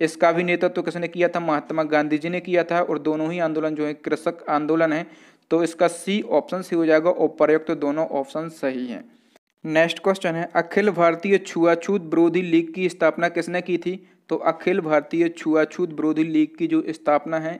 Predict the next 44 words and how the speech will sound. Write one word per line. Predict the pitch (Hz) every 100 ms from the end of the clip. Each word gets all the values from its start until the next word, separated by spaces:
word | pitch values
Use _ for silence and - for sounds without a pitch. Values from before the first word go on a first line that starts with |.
| -
ये | 165
की | 165 165
थी | 165 175
महात्मा | 160 151 - 160 160
गांधी | 156 156 156
जी | 156 165
ने। | 170
बी | 151 170 185 -
ऑप्शन | 143 175 180
सही | 180
हो | 175
जाएगा। | 175 170 185 185 - - _ -
इसकी | - - 165
स्थापना | - 165 170
कब | 170 165
की | 165 170
थी | 180
इन्होंने? | 175 170 175 - 170
उन्नीस | 160 160 160
सौ | 170
बत्तीस | 156 156 165 160
में | 170 165
इसकी | 151 - 175 160
स्थापना | - 156 143 165
की | 165 165
थी। | 170 175 160
और |
देखिए, | 156 156 185
उन्नीस | 165 160 170 -
सौ |
बत्तीस | 170 160 175 180
में | 190 180
ही | 190 190 - _ _
गांधी | 151 165 180 185
जी | 185 185
ने | 180
सबसे | 180 170 180
पहले | 175 175 185
अछूतों | - 160 170 165 175
को | 175 175
हरिजन | 156 147 151
नाम | 143 139 131
दिया | 123 107
था। | - -